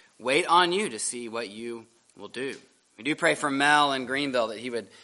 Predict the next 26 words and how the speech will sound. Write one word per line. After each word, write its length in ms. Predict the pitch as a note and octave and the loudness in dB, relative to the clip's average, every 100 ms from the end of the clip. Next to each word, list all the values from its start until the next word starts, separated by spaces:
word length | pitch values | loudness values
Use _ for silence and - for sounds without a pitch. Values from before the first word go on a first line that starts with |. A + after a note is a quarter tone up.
| _ | _
get 240 | - D#3 E3 | 4 4 6
better 320 | E3 D#3 A2 | 6 6 4
and 260 | B1+ A2 G#2+ | -4 -8 -4
be 100 | A#2+ | -4
able 120 | A#2 | -4
to 60 | |
get 160 | A#2 C#3 | -4 -2
back 240 | C#3 C#3 | 0 0
home 500 | - D#3+ D3+ B2 G2 E2+ | 2 2 2 -2 -6 -10
and 300 | G2+ G2+ G2 - - | -10 -12 -16 -20 -16
heal 320 | - D#3+ D#3+ | -4 0 4
up 240 | D#3+ D#3 D3+ | 4 4 2
well 420 | E3+ C#3+ G2+ - - _ - | 4 4 2 -4 -20 _ -14
and 220 | G#2+ A2+ | -10 -4
know 140 | B2 | -2
your 280 | C#3 D3+ D#3 | 2 4 2
mercy, 460 | D3 E3+ D#3+ - G#2 | 4 2 2 0 -6
know 160 | G#2 | -8
your 220 | A#2 C3 C#3+ | -6 -6 -6
presence 580 | - E3+ E3 D#3 A2+ | -2 0 0 -2 -6
with 180 | B2 A2 | -6 -8
him 240 | G#2+ G2+ - _ _ | -10 -12 -20 _ _
as 220 | G#2 G#2 | -12 -10
he 80 | B2 | -10
goes 380 | G#2+ B2 A#2+ - | -4 -2 -2 -4
through 400 | C3+ A#2+ A2+ | -6 -6 -6